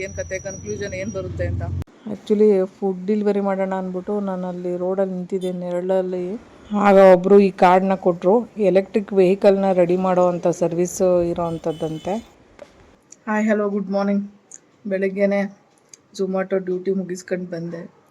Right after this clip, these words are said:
Actually ಮೂರ್ ಅವರ್ ಡ್ಯೂಟಿ ಹಾಕೊಂಡಿದ್ದೆ, ನೋಡಿದ್ರೆ ಮೂರೇ ಆರ್ಡರ್ ಬಿದ್ದಿರೋದು. ಕಾಯ್ದು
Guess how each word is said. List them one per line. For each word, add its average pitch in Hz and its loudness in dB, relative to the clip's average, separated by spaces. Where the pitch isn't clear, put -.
Actually 190 -2
ಮೂರ್ 214 0
ಅವರ್ 202 0
ಡ್ಯೂಟಿ 202 -2
ಹಾಕೊಂಡಿದ್ದೆ, 214 -2
ನೋಡಿದ್ರೆ 202 -4
ಮೂರೇ 208 0
ಆರ್ಡರ್ 190 0
ಬಿದ್ದಿರೋದು. 180 -4
ಕಾಯ್ದು 196 -4